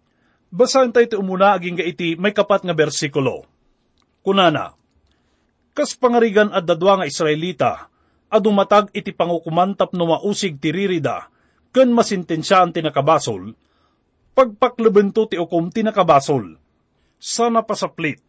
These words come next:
No anya ti dakes nga inramid na, isumet ti bilang ti pannakasaplit na. Mabalin a masaplit iti mamin upat a pulo. Ngem saan a nasursurok ngem upat a pulo,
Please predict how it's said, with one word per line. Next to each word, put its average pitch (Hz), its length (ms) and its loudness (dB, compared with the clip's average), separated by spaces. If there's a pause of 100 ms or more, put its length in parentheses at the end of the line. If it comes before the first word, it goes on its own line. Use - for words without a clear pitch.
(560)
No 269 160 0
anya 262 240 2
ti 208 80 -6
dakes 214 400 -2
nga 165 80 -8
inramid 160 480 -4
na, 95 240 -14 (520)
isumet 240 480 -2
ti 185 160 -10
bilang 165 480 -2
ti 220 80 -4
pannakasaplit 196 800 -6
na. 113 320 -8 (800)
Mabalin 240 480 0
a 202 80 -8
masaplit 196 640 -6
iti - 160 -8
mamin 214 320 -2
upat 190 320 -8
a 170 160 -4
pulo. 139 400 -6 (640)
Ngem 262 240 2
saan 226 240 -2
a 202 80 -6
nasursurok 185 560 -4
ngem 196 240 -4
upat 175 320 -8
a - 80 -12
pulo, 160 400 -2